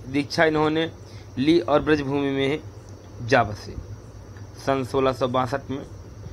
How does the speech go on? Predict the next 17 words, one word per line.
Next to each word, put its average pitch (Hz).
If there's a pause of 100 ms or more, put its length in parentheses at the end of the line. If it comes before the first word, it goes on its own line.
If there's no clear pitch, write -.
(200)
के 147
लगभग 135 (220)
इनकी 123
मृत्यु 117
हो -
गई -
थी। - (1300)
और 117 (600)
इनकी 135
कुछ 151
पंक्तियां 147
हैं, 147 (1080)
जो 139
इनके 131
कुछ 131
रचनाएं 135
हैं, 139